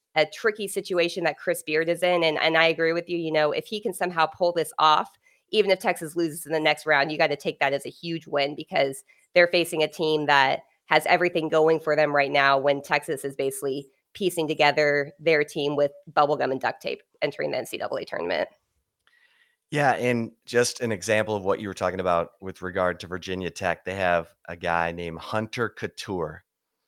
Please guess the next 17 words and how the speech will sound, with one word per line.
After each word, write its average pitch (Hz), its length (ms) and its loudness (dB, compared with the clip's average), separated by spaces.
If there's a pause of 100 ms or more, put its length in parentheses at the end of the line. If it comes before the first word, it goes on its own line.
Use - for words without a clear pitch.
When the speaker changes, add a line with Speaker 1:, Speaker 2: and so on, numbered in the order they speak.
(140)
Speaker 1:
Mm-hmm. - 360 -20
Speaker 2:
who 95 500 -6
hit 104 260 -6
nine 120 500 0
of 98 180 -6
eleven 101 600 -2
threes 87 680 -8 (800)
in 98 420 -4 (400)
a 98 100 -6
win 95 560 0
over 92 360 -4
Florida 98 400 -4
State 92 480 -6
on 87 340 -6 (140)
January 92 440 -2
twenty-ninth. 95 640 -6 (540)
Then 127 460 0